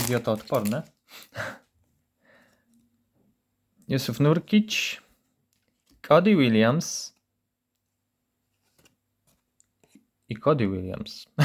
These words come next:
<laughs> Okej. Tylko dwie inne wersje. No dobra.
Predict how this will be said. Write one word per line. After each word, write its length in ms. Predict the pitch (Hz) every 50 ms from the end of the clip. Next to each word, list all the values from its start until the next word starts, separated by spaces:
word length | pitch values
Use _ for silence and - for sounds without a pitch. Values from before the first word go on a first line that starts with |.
| 123 - - 151 127 - - -
<laughs> 680 | - - _ _ _ - - - - - - - _ _
Okej. 680 | 131 117 - - - 110 113 123 151 190 208 214 - _ _ _ _ _
Tylko 200 | _ _ - 135
dwie 200 | 135 143 147 143
inne 200 | 139 135 131 120
wersje. 500 | 107 101 95 98 95 - - 101 101 101 - _ -
No 240 | 196 208 254 285
dobra. 400 | 285 285 240 170 127 113 110 107